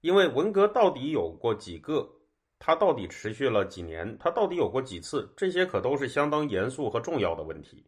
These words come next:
持有不同政治观点的人呢，会在这些个问题上提出不同的说法，而说法不同的人的背后都有一套相当复杂的动机。这些问题的答案啊，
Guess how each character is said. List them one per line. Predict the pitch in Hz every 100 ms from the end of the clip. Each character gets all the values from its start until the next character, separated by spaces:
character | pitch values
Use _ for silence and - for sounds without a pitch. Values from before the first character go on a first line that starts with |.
| _ _ _ _ _ _ -
持 | -
有 | 196 135
不 | 170
同 | 139 139 156
政 | 180 160
治 | 127
观 | 147 165
点 | 143 85
的 | 87
人 | 85 92
呢， | 113 - _ _ _
会 | _ 151
在 | 139 131
这 | 151
些 | 127 135
个 | 139
问 | 139 117
题 | -
上 | 92 110 - -
提 | -
出 | 120 131
不 | 131
同 | 127 101
的 | 123
说 | 123 147 156
法， | 95 76 - _ _ _ _ _ _
而 | 151 185
说 | - 208
法 | 185 95
不 | 156
同 | 143 101 113
的 | 143
人 | 110
的 | 127 151
背 | 175 147
后 | 185 - - _ -
都 | 170 175
有 | 110
一 | 82 104
套 | 135 107
相 | 107 131
当 | 131 135
复 | 135 135
杂 | 98 92
的 | 110
动 | 110 127 98
机。 | 101 117 - _ _ _ _ _ _ _ -
这 | 185
些 | 147 165
问 | 175 131
题 | 92
的 | 135
答 | 98
案 | 110 135
啊， | 90 78